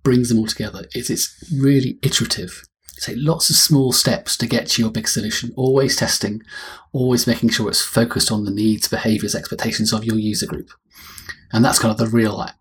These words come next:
kind of the things that bring it all together. So it's iterative, it's creative, starts with user needs, and it's test-driven. There are loads of pros to doing that,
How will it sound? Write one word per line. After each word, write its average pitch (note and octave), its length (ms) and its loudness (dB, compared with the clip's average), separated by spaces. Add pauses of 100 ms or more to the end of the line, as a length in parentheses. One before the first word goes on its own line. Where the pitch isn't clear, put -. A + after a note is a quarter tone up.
(120)
kind G#2+ 120 -4
of F#2+ 60 -8
the - 120 -4
things B2+ 280 4
that - 140 -2
bring G#2+ 120 0
it G#2+ 80 -4
all F#2+ 80 -6
together. F#2 300 -6
So - 140 -4
it's - 180 -6
iterative, A#2+ 560 0 (380)
it's - 120 -8
creative, - 680 -6 (220)
starts - 680 2
with A2+ 100 -2
user A2 260 0
needs, G2+ 560 -10
and A2 120 -4
it's - 100 -4
test-driven. - 580 -6 (880)
There B2+ 140 4
are - 20 4
loads C#3 200 6
of A#2 80 -6
pros A2+ 320 0
to - 100 -14
doing G2+ 220 -8
that, F#2+ 200 -12